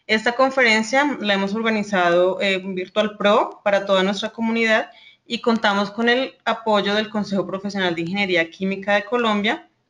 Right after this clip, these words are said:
para su desarrollo. Esta noche nos acompañan los ingenieros Julián Alejandro Cruz, quien es el director de Virtual Pro,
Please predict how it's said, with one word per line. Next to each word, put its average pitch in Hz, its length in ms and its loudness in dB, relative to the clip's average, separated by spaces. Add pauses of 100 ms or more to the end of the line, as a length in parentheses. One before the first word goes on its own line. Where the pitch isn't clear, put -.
para 175 260 0
su 165 180 -8
desarrollo. 175 600 0 (640)
Esta 226 260 2
noche 262 300 2
nos 269 160 2
acompañan 214 500 2
los 220 160 -2
ingenieros 196 480 0
Julián 220 300 0
Alejandro 190 500 0
Cruz, 240 340 -2
quien 240 200 -2
es 202 120 -2
el 190 120 -2
director 202 480 -2
de 180 100 2
Virtual 202 400 -4
Pro, 233 300 -2